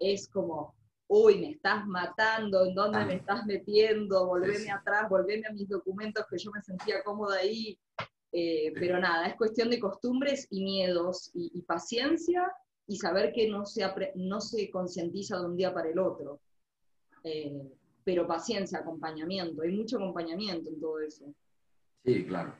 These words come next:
Speaker 2: pero bueno. Mira, te tengo anotada aquí
Speaker 1: ¿Qué más?
Speaker 2: otra idea, otra idea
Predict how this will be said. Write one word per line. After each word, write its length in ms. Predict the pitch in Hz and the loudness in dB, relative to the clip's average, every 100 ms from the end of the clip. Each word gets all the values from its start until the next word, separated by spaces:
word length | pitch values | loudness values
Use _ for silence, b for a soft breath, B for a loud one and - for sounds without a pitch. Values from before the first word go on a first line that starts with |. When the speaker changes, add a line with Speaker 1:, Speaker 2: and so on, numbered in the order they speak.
| - - | -20 -16
Speaker 2:
pero 120 | 85 | -12
bueno. 180 | 82 73 - b b - | -10 -12 -20 b b -2
Mira, 140 | 151 | 2
te 80 | 147 | 4
tengo 160 | 156 185 | 6 4
anotada 460 | 190 180 170 170 | 4 4 4 4
aquí 300 | 170 180 - - | 2 0 -4 -6
Speaker 1:
¿Qué 100 | 190 | -4
más? 160 | 196 156 | 0 0
Speaker 2:
otra 200 | 131 147 | 4 4
idea, 600 | 135 147 147 143 131 - | 6 6 8 8 8 6
otra 260 | 135 135 147 | 4 6 6
idea 540 | 147 151 175 190 - | 6 6 6 2 -4